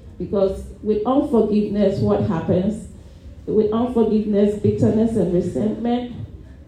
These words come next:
we actually can it will end up, it could end up with us getting sick. Because when we have unforgiveness in us and bitterness and all of that, it's,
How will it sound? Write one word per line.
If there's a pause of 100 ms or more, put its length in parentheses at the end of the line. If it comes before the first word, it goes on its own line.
we
actually (600)
can (220)
it
will
end
up,
it
could
end
up
with
us (120)
getting
sick. (680)
Because
when
we
have (220)
unforgiveness
in
us (320)
and
bitterness
and
all
of
that, (680)
it's,